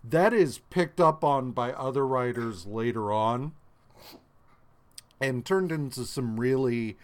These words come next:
interesting stories, um, both in Earth, Earth X, Universe X, and Paradise X, but also in,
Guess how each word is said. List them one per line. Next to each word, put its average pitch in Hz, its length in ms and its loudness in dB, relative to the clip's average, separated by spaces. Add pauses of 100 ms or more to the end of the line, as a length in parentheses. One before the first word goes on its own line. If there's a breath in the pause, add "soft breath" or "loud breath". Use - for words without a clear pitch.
(400 loud breath)
interesting 123 1000 -2 (180)
stories, 95 840 -4 (100)
um, 104 600 -4 (960 soft breath)
both 139 400 2
in 120 420 0 (320)
Earth, 147 720 -4 (800)
Earth 175 260 2
X, - 560 -2 (440 soft breath)
Universe 127 520 -2
X, 117 300 -4
and 101 160 -8
Paradise 123 540 0
X, 120 340 -4
but 123 180 -4
also 127 680 0 (120)
in, 101 560 -6